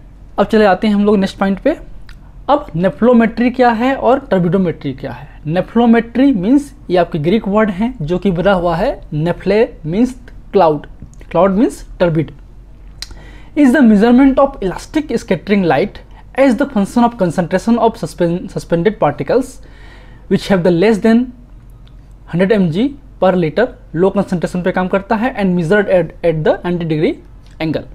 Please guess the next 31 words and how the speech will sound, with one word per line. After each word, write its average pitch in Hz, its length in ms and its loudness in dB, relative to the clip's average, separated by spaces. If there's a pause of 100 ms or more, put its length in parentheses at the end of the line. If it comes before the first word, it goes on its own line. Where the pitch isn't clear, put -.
(680)
So 294 140 2
एक 233 220 -2
तरीके 240 160 2
से 254 140 2
nephrometry 214 840 2
पे 226 140 4
हम 202 320 0
जो 214 140 2
आपके 180 580 -6
suspension 180 680 -4
हैं, 190 500 -6 (220)
खासकर 175 400 -2
लो 185 300 4
कंसंट्रेशन 214 580 0
के 196 60 0
सस्पेंशन 202 520 -2
हैं, 202 240 -2
एक 170 200 -2
point 170 220 -2
आप 160 120 2
याद 160 180 0
रखिए, 190 280 -2
ये 180 80 0
बहुत 156 260 -4
important 160 400 -4
point 165 260 -4
हैं, 175 180 -4
जीपेट 165 280 -4
में 165 80 -4
आते 151 180 -6
हैं, 180 260 -6